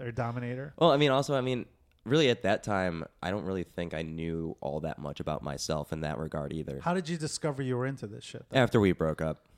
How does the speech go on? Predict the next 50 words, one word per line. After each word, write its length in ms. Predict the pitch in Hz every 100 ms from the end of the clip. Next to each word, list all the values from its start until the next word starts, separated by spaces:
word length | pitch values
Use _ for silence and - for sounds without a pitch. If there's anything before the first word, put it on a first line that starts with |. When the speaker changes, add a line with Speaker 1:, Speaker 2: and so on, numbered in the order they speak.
| -
Speaker 1:
Okay. 360 | 143 - 107 101
Speaker 2:
Yeah. 240 | - 80 65 - _ -
Speaker 1:
So 400 | - 156 135 - _ - 127 117
that's 200 | 165 160
a, 60 | 135
this 220 | 147 143
is 140 | 127
a 60 | 123
relative 580 | 123 123 120 135 110 120
new 140 | 131
discovery 540 | 117 107 - 110 143 -
for 160 | -
you. 180 | 120 139 -
Last 300 | 131 127 -
five 100 | 220
Speaker 2:
In 60 |
a, 60 | 185
Speaker 1:
years. 120 | 123
Speaker 2:
I 20 | 196
mean, 120 | 180
in 140 | 175
a 60 | 127
sense, 320 | - 87 87
it's 160 | 120 143
not 160 | 131
like 160 | 117 110
I 40 |
wasn't 340 | 101 98 92 -
into 340 | 92 98 104
that 200 | 101 101
stuff 320 | - - 107 -
to 100 | 92
an 60 |
extent 440 | 76 - - 90 80
in 200 | 82 80
previous 400 | - 85 87 95
relationships. 800 | 104 107 107 110 - 117 - - -
It 100 | 92
was 340 | 87 85 -
more 280 | 98 98 95
so 600 | - 92 87 85 82 - _ -
I 140 | 92
was 560 | 87 87 82 80 80 - _ _ _ -
not 400 | 90 87 85 -
in 320 | 92 90 87
a, 280 | - 85 82
like, 220 | 80 76
nog-, 440 | 87 85 82 82 80 -
non-monogamous 880 | 90 87 85 82 80 78 82 76
state 500 | - - 82 87 -